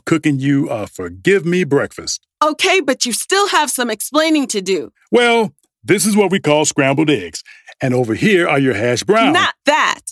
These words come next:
Speaker 2: This. How did my recipe get ripped out of the book, ripped into pieces, and end up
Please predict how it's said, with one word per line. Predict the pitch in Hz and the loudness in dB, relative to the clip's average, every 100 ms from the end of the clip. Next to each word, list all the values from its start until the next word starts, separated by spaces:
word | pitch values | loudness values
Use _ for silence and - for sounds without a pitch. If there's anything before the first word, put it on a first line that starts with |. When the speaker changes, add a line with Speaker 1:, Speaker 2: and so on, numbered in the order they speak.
| _ _ | _ _
Speaker 2:
This. | 202 254 392 285 - - - - _ - | -4 0 2 0 -4 -12 -14 -18 _ -4
How | 349 427 | 0 2
did | 440 415 | 0 0
my | 359 294 | 0 0
recipe | 269 349 403 - 330 302 277 | 0 0 0 0 0 0 0
get | 233 247 | 0 -4
ripped | 220 381 440 - | -2 -2 -2 0
out | 320 302 | 0 0
of | 202 | 0
the | 226 | -2
book, | 190 302 165 214 - - - | 0 0 0 -4 -12 -20 -6
ripped | 254 523 - | 0 0 2
into | 440 359 - | 0 2 0
pieces, | - 381 440 339 269 | 0 2 2 0 0
and | 269 277 392 | 0 -2 0
end | 453 392 | 0 2
up | 294 | 0